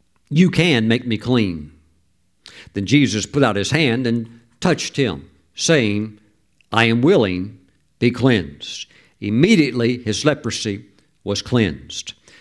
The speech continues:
Now, if the Lord would have said, "You know what? I just don't think I want to minister to you. Uh, for whatever reason, you're not, you're just not lined up. Uh, and so, no."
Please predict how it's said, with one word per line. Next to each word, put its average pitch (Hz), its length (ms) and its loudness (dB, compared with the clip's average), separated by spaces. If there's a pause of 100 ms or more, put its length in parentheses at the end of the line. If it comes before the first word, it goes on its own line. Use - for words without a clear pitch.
(140)
Now, 139 260 2
if 139 240 -6
the 127 80 -6
Lord 139 300 2
would 123 80 -2
have 117 100 -2
said, 123 540 0 (480)
"You 156 80 4
know 170 140 6
what? 160 360 2 (680)
I 135 80 4
just 147 180 2
don't 127 180 -2
think 123 200 0
I 123 100 2
want 113 200 0
to - 240 -8 (200)
minister 123 420 0
to 110 160 -6
you. 117 300 4
Uh, 92 220 0 (160)
for - 100 -12
whatever 123 240 4
reason, 123 400 4
you're 120 180 2
not, 123 360 0 (180)
you're 104 160 -6
just 110 220 -4
not 131 180 -2
lined 123 300 0
up. 117 260 -2 (180)
Uh, 101 340 0
and 101 180 -6
so, 104 320 -2 (120)
no." 123 260 0